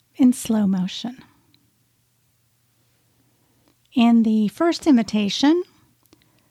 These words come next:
called Pleasures of Presence, you are guided through a sensory exploration. And after each invitation,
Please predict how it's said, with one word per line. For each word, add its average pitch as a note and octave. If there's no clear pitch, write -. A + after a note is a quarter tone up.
called A3+
Pleasures A3+
of B3
Presence, A3
you A#3
are G#3
guided G#3+
through B3+
a A3
sensory G#3+
exploration. G#3+
And C4
after D#4
each C#4+
invitation, A3+